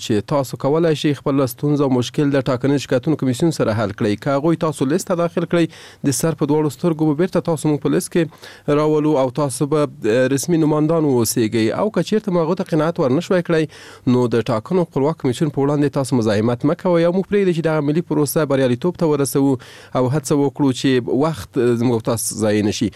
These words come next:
دوی زموږ سره هوکړه وکړه، اما پر سبا یې شپږ بجې دوی د ټاکنو خپلواک کمیسیون د دفتر په وړاندې خیمه درولې وه. کله چې د کمیسیون رهبري له دوی سره تماس ونیو چې موږ او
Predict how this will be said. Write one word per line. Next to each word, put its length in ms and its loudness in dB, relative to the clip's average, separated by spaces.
دوی 180 2
زموږ 200 2
سره 160 0
هوکړه 320 -2
وکړه، 280 0
اما 180 0
پر 140 -4
سبا 300 0
یې 240 0
شپږ 180 -2
بجې 280 0
دوی 160 2
د 140 -2
ټاکنو 280 -2
خپلواک 240 -2
کمیسیون 380 0
د 140 2
دفتر 240 -2
په 120 2
وړاندې 880 0
خیمه 240 0
درولې 480 0
وه. 80 0
کله 120 2
چې 140 -2
د 80 -10
کمیسیون 280 0
رهبري 260 0
له 100 2
دوی 120 -2
سره 160 0
تماس 280 -2
ونیو 260 2
چې 160 -6
موږ 100 0
او 80 0